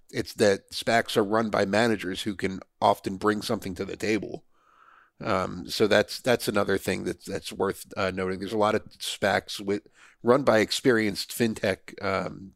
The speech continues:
managers that could really add a lot of value and,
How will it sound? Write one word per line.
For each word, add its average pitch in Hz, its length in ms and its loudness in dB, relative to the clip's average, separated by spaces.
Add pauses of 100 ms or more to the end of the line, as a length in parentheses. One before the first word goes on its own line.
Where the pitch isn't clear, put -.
managers 107 640 0 (560)
that 107 140 0
could 104 140 -2
really 101 280 2
add 104 180 4
a 98 40 4
lot 98 200 2
of 92 80 -2
value 98 500 0
and, 92 300 -10